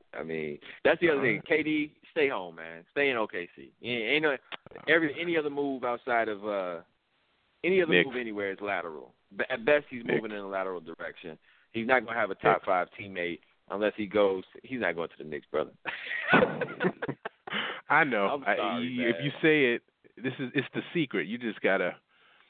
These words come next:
Speaker 2: believe it
Speaker 1: Just gotta keep
Speaker 2: and
Speaker 1: throwing
Speaker 2: make
Speaker 1: it
Speaker 2: it
Speaker 1: out
Speaker 2: happen.
Speaker 1: there.
Speaker 2: Yeah,
Speaker 1: Hey,
Speaker 2: man.
Speaker 1: Joel
Speaker 2: Come on.
Speaker 1: Embiid
Speaker 2: I
Speaker 1: wants it to happen. He's trying to get him to the Sixers. <laughs>
Speaker 2: Oh, pff,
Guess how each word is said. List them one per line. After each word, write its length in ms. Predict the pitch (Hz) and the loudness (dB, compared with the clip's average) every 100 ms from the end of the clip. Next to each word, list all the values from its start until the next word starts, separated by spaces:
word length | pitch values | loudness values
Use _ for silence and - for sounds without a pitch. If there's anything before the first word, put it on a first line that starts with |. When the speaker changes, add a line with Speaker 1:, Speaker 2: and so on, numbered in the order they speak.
| _ - | _ 2
Speaker 2:
believe 400 | 98 123 226 170 | 4 6 4 0
it 140 | - | -4
Speaker 1:
Just 140 | 107 - | -6 -6
gotta 140 | 92 | -6
keep 140 | - 92 | -4 -4
Speaker 2:
and 60 | |
Speaker 1:
throwing 140 | 95 143 | 0 -2
Speaker 2:
make 60 | 92 | 0
Speaker 1:
it 40 | |
Speaker 2:
it 60 | 92 | -2
Speaker 1:
out 60 | |
Speaker 2:
happen. 160 | - 90 | -2 -6
Speaker 1:
there. 200 | 90 90 - _ _ _ _ _ _ | -8 -10 -18 _ _ _ _ _ _
Speaker 2:
Yeah, 280 | 123 214 107 | 2 4 4
Speaker 1:
Hey, 140 | 85 98 | 2 0
Speaker 2:
man. 80 | 90 | 2
Speaker 1:
Joel 360 | 127 131 127 | 4 6 6
Speaker 2:
Come 80 | 127 | 2
on. 100 | 87 | 2
Speaker 1:
Embiid 240 | 156 170 | 2 2
Speaker 2:
I 40 | 127 | 0
Speaker 1:
wants 160 | 120 - | -2 -4
it 60 | |
to 80 | 104 | -4
happen. 420 | 113 98 - 101 - | 0 0 0 -10 -10
He's 200 | 110 139 | -8 -4
trying 200 | 156 127 | 4 4
to 40 | 117 | 4
get 80 | 113 | -2
him 80 | 110 | -2
to 80 | |
the 80 | 110 - | -6 0
Sixers. 380 | 170 175 101 92 - _ | 0 0 -8 -10 -12 _
<laughs> 80 | - - - - - - - - _ | -10 -10 -16 -16 -2 -2 -2 -10 _
Speaker 2:
Oh, 160 | - 65 | -12 -6
pff, 100 | - | 0